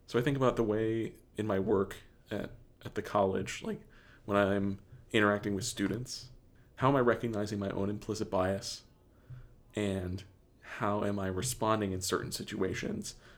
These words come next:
in direct interaction with students? How am I responding to colleagues and peers who are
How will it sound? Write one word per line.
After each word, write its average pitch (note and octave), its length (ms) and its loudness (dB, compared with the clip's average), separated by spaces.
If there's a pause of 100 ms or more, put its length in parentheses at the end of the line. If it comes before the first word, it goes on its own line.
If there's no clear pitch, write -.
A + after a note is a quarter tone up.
(160)
in G2+ 220 2
direct F#2+ 420 2
interaction F2 460 -2
with G2 120 -4
students? - 600 -8 (640)
How G#2 240 4
am G#2 80 2
I G2 80 4
responding F#2+ 640 2
to G2+ 240 -2
colleagues F#2+ 840 0 (280)
and F#2+ 180 -2
peers F#2+ 640 0 (720)
who G2 500 2 (1040)
are F#2 500 6